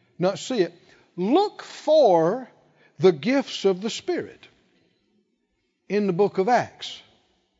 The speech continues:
They're there. All nine of them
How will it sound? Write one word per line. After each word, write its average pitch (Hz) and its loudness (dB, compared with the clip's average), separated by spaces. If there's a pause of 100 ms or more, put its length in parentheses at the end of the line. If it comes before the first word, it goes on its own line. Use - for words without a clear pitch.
(1040)
They're 196 2
there. 151 -2 (920)
All 170 2
nine 254 0
of 240 2
them 240 -2